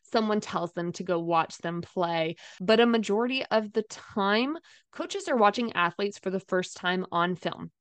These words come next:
So this really shows a college coach what your athlete is capable of, what their ceiling is, what their absolute best volleyball is.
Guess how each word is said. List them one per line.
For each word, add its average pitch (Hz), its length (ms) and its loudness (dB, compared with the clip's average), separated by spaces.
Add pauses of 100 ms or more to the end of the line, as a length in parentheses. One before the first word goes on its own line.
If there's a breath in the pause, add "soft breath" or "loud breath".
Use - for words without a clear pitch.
(140)
So - 240 2
this 240 300 2
really 359 220 -8
shows 202 580 0
a 202 60 -8
college 202 460 -2
coach 185 440 -2 (360 soft breath)
what 180 340 0
your 277 320 -4 (100)
athlete 226 640 -4 (260)
is 185 280 0
capable 175 640 -6
of, 67 240 -10
what 202 260 -4
their 233 200 0
ceiling 196 600 -2
is, 160 320 -6
what 190 160 -2
their 220 300 -2
absolute 180 800 0 (340 loud breath)
best 185 520 -2
volleyball 175 500 0
is. 220 400 0